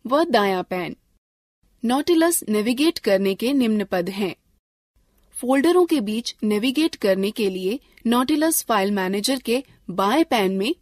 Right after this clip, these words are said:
पुस्तक चिन्हों का प्रयोग करें। वापस जाने के लिए पाथ बार में फोल्डर के नाम पर क्लिक करें। एक दिखने वाले फोल्डर पर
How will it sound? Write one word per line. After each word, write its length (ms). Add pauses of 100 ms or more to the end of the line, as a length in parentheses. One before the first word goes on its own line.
(120)
पुस्तक 300
चिन्हों 460
का 180
प्रयोग 420
करें। 340 (1200)
वापस 400
जाने 300
के 180
लिए 280 (260)
पाथ 220 (100)
बार 260
में 300
फोल्डर 440
के 200
नाम 380
पर 240
क्लिक 320
करें। 320 (920)
एक 280
दिखने 340
वाले 260
फोल्डर 420
पर 280